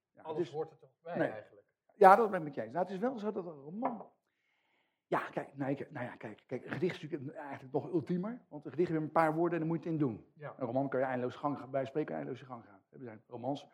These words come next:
Speaker 1: achthonderd pagina's gaan.
Speaker 2: Ja.
Speaker 1: Nou, zo'n gozer, die Knausgaard of zo, hoe heet die gozer die, mijn vrouw leest dat, weet je wel. En dan le-, in, ooit in Zweden ligt ze,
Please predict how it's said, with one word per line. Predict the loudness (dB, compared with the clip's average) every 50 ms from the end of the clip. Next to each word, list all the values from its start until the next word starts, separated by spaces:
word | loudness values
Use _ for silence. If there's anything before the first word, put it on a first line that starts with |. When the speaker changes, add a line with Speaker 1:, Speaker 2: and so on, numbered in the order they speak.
| _ _ _ _ _
Speaker 1:
achthonderd | -18 -16 -12 -10 -2 4
pagina's | 6 6 6 4 2 -2 -4 -4
gaan. | -6 -12 -18 _ _ _ _ _ _ _ _
Speaker 2:
Ja. | -14 -10 -4
Speaker 1:
Nou, | 0 0 0
zo'n | 0 0 0
gozer, | 0 0 0 0 2 0 0
die | 0 -2
Knausgaard | -4 -2 -4 -2 -4 -4 -8 -10 -14 -16 -16
of | -16 -16
zo, | -12
hoe | -6 -2
heet | -2 0 0 -2
die | -4 -6
gozer | -4 -4 -4 -4 -4 -4
die, | -4 -4 -6 -8 -14 -20 _ _ _ _ _ _ _ _
mijn | -10 -8 -6
vrouw | -2 0 2 2
leest | 2 0 -2 -4 -4
dat, | -6 -6 -6 -4
weet | -6 -6 -6
je | -6 -10
wel. | -14 -14 -16 -10
En | -4 -2
dan | -2 -2 -2 -2 -2
le-, | 0 0
in, | 0 0 0 -2 0 -2 -4 0
ooit | 4 6 6 6
in | 6
Zweden | 6 6 6 8 8 6
ligt | 6 4 2
ze, | 0 -6 -8